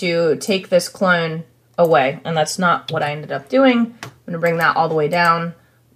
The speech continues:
And you're gonna take this clone away. That's our original circle. And you're just going to make sure that you break the clone. So you can do that by hitting Shift Alt D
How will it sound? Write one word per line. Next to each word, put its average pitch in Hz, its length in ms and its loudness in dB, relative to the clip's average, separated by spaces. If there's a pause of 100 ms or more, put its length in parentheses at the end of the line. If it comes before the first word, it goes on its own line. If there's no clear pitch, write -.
And 165 320 2
you're 175 140 0
gonna 165 140 0
take 190 260 0
this 208 160 2
clone 190 460 2
away. 156 500 4
That's 196 320 2
our 170 400 6
original 180 340 0
circle. 156 600 -2 (360)
And 185 320 6
you're 185 140 0
just 196 220 -2
going 185 320 2 (100)
to 180 180 -2
make 170 220 0
sure 190 220 0
that - 100 -4
you 170 100 -4
break 160 540 2
the 165 100 0
clone. 180 540 -2
So 165 380 2
you 165 160 -4
can 175 180 -2
do 185 120 -2
that 185 140 4
by 170 140 4
hitting 170 300 -2
Shift 190 380 -2
Alt 160 340 -2
D 175 420 -2